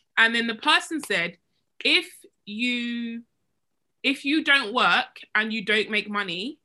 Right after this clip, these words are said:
you're not an entrepreneur, you have a job." And I was like, "Oh my God." Do you know what I mean?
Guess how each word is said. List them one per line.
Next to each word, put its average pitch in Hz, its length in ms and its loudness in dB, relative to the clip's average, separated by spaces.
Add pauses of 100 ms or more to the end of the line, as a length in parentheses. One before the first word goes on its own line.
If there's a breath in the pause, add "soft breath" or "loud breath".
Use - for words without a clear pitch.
(280)
you're 208 160 -4
not 233 180 0
an - 80 -8
entrepreneur, 208 580 -2
you 190 160 -6
have 208 200 -6
a 196 40 -8
job." 190 360 -2 (1000)
And 269 100 8
I 339 100 10
was 277 140 0
like, 233 280 6 (400)
"Oh 233 240 -18
my 233 220 -20 (120)
God." 269 440 -20 (920)
Do 294 80 2
you 311 40 8
know 349 80 8
what 349 100 8
I - 20 4
mean? 226 360 2